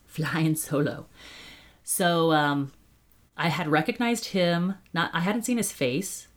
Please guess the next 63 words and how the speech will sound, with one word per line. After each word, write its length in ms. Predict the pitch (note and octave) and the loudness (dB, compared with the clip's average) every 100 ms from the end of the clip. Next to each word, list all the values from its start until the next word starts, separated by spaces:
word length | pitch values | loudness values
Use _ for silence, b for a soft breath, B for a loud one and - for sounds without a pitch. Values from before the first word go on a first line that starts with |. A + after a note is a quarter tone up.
| _ _ _ _ _ | _ _ _ _ _
but 180 | C#3+ C3+ | -4 -2
I 60 | D3 | -2
had 180 | D3 C3+ | -2 0
recognized, 580 | C#3 B2+ - B2 A#2+ A#2+ | -2 -2 -6 -6 -6 -8
like, 120 | A#2+ | -8
his 140 | B2+ | -10
jaw 300 | - A2+ A#2 | -6 -4 -2
and 100 | B2+ | -2
his 100 | B2+ | -4
smile 480 | - A#2+ A2+ C3 D3+ - | -6 -6 -6 -8 -12 -12
and 100 | D3 | -12
stuff 200 | - C#3 | -8 -8
from 140 | C#3 B2+ | -8 -8
his 100 | - | -8
pictures. 420 | A#2+ - F3+ - B B B | -10 -8 -8 -10 B B B
So 120 | D#3 C#3+ | -2 0
I 60 | |
knew 200 | D3+ E3 | 2 2
who 180 | D3+ D#3+ | 2 2
he 80 | A#2 | 2
was 380 | G2+ - - - | -2 -6 -10 -8
when 100 | C#3 | -10
he 60 | |
came 220 | C3+ C3+ C3 | -6 -4 -4
up, 160 | - | -6
when 100 | C#3 | -8
he 60 | C3 | -10
approached 320 | C3+ C3 - | -8 -8 -10
me. 160 | A2 - B - | -14 -16 B -14
Uh, 80 | - - | -12 -6
we 120 | D#3+ | -4
had 160 | E3 F#3 | -2 -2
a 60 | D#3+ | 0
really 440 | D3 D#3 E3+ F3+ _ _ - | 2 2 2 -4 _ _ -2
good 180 | D#3 D#3 | 0 0
talk, 300 | F3+ F3+ - | -2 -4 -6
I 200 | A2+ E3 | -6 -4
thought. 360 | - F#2+ E3 F3 | -4 -6 -4 -4
We 120 | D3 | -4
talked 260 | D3+ C#3+ | -2 -2
for 100 | - | -2
quite 300 | C3+ - B2+ | -4 -2 -2
some 160 | - E3 | -2 -2
time. 400 | E3+ D3 D#3+ F#3+ | 0 0 0 0
I 100 | C#3 | 0
was 140 | C#3+ | 0
nervous 420 | D3+ D3 D#3 F3+ E3 | 0 0 2 0 0
and 120 | D3 | 0
not 200 | D3 D3+ | 0 0
my 60 | |
usual 680 | C#3+ C#3+ D3 D3+ D3 D3 D3 - - - | 2 2 2 2 4 2 0 -12 -20 -12
kind 180 | - C#3+ | -4 -2
of 80 | C3 | 2
witty, 340 | C#3+ C#3+ C#3 | 4 4 4
funny 320 | C3 A#2+ D3 | 0 -2 0
self, 460 | D#3 F3 A3 A#3+ - B _ _ - | 0 2 2 0 -10 B _ _ -2
but 180 | E3+ - | -2 0
I 80 | D#3+ | -4
thought 160 | A3 | -4
it 40 | B3 | -4
was 100 | B3 | 0
going 240 | B3+ G#3 | 0 0
well. 220 | - - | -4 -10